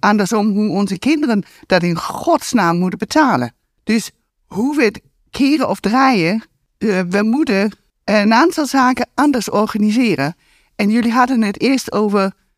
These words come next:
kinderen en dat de kinderen een soort hulp is voor als je ouder wordt. Volgens mij moeten we er ook van weg. Als je ziet, mensen van mijn leeftijd die ouders hebben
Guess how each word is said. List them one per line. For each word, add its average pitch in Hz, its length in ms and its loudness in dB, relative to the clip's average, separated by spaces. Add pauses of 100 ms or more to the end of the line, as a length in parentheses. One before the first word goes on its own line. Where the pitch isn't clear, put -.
(280)
kinderen 185 600 2
en 175 500 -2
dat 185 160 -4
de 202 100 -4
kinderen 233 460 2
een 185 140 2
soort 180 400 0 (220)
hulp 226 360 0
is 190 180 -2
voor 202 100 -2
als 180 180 -2
je - 100 -4
ouder 202 280 0
wordt. 175 180 -4
Volgens 180 240 -6
mij 190 140 2
moeten 196 280 -4
we - 60 -4
er - 60 -2
ook 196 80 -6
van 156 160 -6
weg. 147 300 -6 (1300)
Als 175 160 -4
je 202 80 -2
ziet, 233 460 -4 (520)
mensen 220 360 0
van 196 140 0
mijn 208 220 4
leeftijd 214 520 0
die 196 380 0 (220)
ouders 214 360 2
hebben 196 380 -2